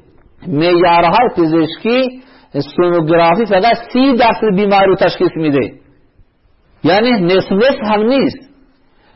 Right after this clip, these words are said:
این سونوگراف که اینجا صد کشید خانم‌ها، اونجا دیگه برای این که زودتر پیش آقا تشریف برن، حتی رشوه هم می‌دن، این بیماری فقط سی درصد معلوم می‌شه. اصلاً با سونوگرافی بیماری مشخص نمیشه، فقط سی درصدش. خیلی،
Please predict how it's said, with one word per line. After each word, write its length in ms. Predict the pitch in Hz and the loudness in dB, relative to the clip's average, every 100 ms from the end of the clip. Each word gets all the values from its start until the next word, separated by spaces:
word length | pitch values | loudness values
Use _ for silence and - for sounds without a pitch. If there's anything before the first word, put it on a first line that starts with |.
| - | -4
این 100 | 185 - | -4 -2
سونوگراف 520 | 180 180 170 214 214 | -2 0 2 2 2
که 60 | 208 | 0
اینجا 200 | 180 202 214 - | 0 2 0 -2
صد 160 | 226 226 208 | -2 -2 -2
کشید 240 | 190 185 | -2 -2
خانم‌ها، 520 | - 175 180 202 214 - - - | 0 0 2 2 0 -2 -10 -2
اونجا 300 | 156 170 202 | 0 2 2
دیگه 200 | 196 190 | 2 2
برای 280 | 175 175 180 | 2 2 2
این 100 | 202 | 0
که 100 | 202 180 - - | 0 0 -2 -8
زودتر 400 | 139 175 - 208 - | -2 -2 0 0 0
پیش 160 | 196 | -2
آقا 220 | 160 165 170 170 | 0 2 0 0
تشریف 380 | 170 - 180 170 | -2 -2 -2 0
برن، 240 | 180 165 135 139 | 0 -2 -4 -2
حتی 220 | 175 - | -2 0
رشوه 400 | 170 180 170 180 | 0 0 0 0
هم 120 | 170 | 0
می‌دن، 400 | 170 170 220 254 254 - - - - | 0 0 0 0 -4 -12 -20 -14 -4
این 200 | 240 180 | -2 0
بیماری 460 | 190 185 185 208 | 0 2 2 2
فقط 260 | 214 214 240 - | 2 0 0 0
سی 140 | 254 | 0
درصد 360 | 254 233 247 226 | 2 2 2 2
معلوم 300 | 220 214 208 | 2 2 2
می‌شه. 360 | 196 175 143 - - _ _ _ _ | 0 0 -2 -4 -14 _ _ _ _
اصلاً 300 | 143 196 247 190 | -4 0 0 2
با 120 | 175 | 0
سونوگرافی 440 | - 175 170 175 214 | 0 0 2 2 2
بیماری 380 | 185 175 175 247 | 0 2 2 2
مشخص 400 | 254 240 226 185 | 0 0 0 -2
نمیشه، 460 | 175 156 131 120 - - | -2 -2 -2 -6 -6 -4
فقط 140 | 254 | -2
سی 160 | 254 262 | 0 0
درصدش. 400 | 190 - 135 - - _ - - | 0 0 -4 -6 -10 _ -20 -4
خیلی، 680 | - 302 554 262 220 180 | 0 2 2 0 0 -2